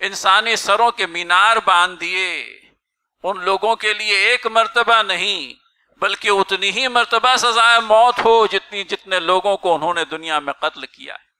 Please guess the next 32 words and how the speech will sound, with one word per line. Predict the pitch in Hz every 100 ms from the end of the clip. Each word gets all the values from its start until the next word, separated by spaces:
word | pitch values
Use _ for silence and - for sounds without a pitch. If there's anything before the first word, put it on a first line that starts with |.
| _ _ _ _ _ _ _ _ _ _ _ _ _ _ _ _ 147
ایک | -
آسان | 220 202 214 233 262
سی | 277
مثال | 240 233 233 240 247
کے | 247
ذریعے | 226 226 247
سے | 240 220
بات | 196 226 -
کو | 220
سمجھایا | 214 185 170 180 208 208
جاتا | 185 180 196 190
ہے، | 180 185
ایک | 175 160 208 233 -
آدمی | 180 185 196 226
کا | 214 190 -
قاتل | 170 175 - 196
ہو | 151 202
یا | 196 156
سو | - 208 196
آدمی | 156 143 156
کا | 160 160
قاتل | 143 135 143 147
ہو، | 123 151 117 _ _ _ _ _ _ _ _
دنیا | 202 220 233 202
والے | 190 196 214
اسے | 202 208
کتنی | - 202 226 226
مرتبہ | 196 180 190 190 180
سزائے | 185 165 170 160
موت | 156 170 170 151
دیں | 151 160
گے؟ | 180